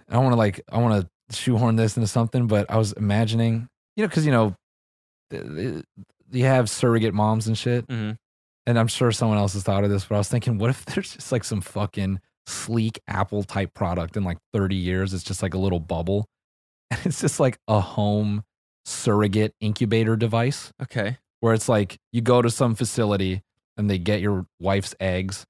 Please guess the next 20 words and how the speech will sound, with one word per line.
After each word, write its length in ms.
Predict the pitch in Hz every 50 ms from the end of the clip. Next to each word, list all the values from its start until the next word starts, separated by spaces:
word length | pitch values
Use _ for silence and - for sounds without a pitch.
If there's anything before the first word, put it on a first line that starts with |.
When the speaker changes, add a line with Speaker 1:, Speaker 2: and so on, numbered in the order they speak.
| _ _ _ _ _ _ -
Speaker 1:
and, 180 | 120 117 117 -
and, 400 | - 104 104 104 98 92 95 - _ _ _ _ -
and 120 | 127 143
they're 40 | 151
like, 100 | 160 170
"Are 60 | 185 190
you 100 | 202 240
excited?" 400 | 277 - - - 170 170 180 196
She's 60 | 185 -
like, 200 | 139 110 - 107
"So 300 | - - - 156 135 135
excited." 640 | 127 113 - - 123 113 107 107 107 104 101 101 -
Da, 100 | - 131
da, 140 | 131 131 127
da, 120 | 123 120 117 113 107 107 104 101
da. 60 | 95 _ _ _ _ _
And 120 | - 110 113
then 100 | 117 113
they 160 | 113 107 104
fucking 580 | 98 - 127 110 101 - 113 101 98 95 92 92